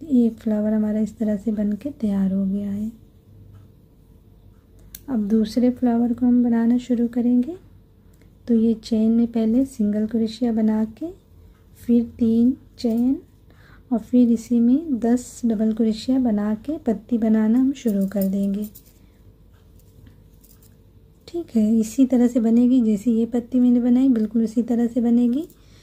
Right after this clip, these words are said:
तो इसमें मैं दस पहले बना लेती हूँ, फिर मिलते हैं।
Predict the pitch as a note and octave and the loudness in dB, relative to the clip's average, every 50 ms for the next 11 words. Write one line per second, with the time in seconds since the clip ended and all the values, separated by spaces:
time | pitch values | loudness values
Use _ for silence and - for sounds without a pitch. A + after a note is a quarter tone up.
0 | - - - - _ - A#3 G#3 - B3+ A#3+ A#3 A#3 A#3 A3 G3+ A3+ A#3 A#3 A#3 | -20 -20 -20 -14 _ -2 -2 0 2 2 4 4 4 2 2 2 0 0 0 -2
1 | - - - B3 A3+ A3+ A3+ G#3+ A3 G#3+ G#3+ G#3+ G#3 G#3+ A3+ A#3+ B3 B3 B3 B3 | -6 -8 -4 -2 -2 0 0 0 0 0 0 0 0 0 0 2 2 2 2 2
2 | - C4 C4 C4+ D4 E4 - - - - B3 B3+ D4 E4 D4+ B3+ A3+ G#3+ G3+ G3 | 2 2 4 4 2 -2 -8 -12 -2 0 0 0 0 0 0 0 2 2 0 -4
3 | - A3 G#3 G3+ G3+ G#3 G#3+ A3 A3 - - - - - - _ - - - - | -6 -6 -6 -6 -4 -6 -8 -8 -10 -14 -20 -20 -20 -20 -20 _ -20 -20 -20 -20
4 | - - - - - - - - - - - - | -20 -20 -20 -20 -20 -18 -18 -16 -14 -14 -16 -16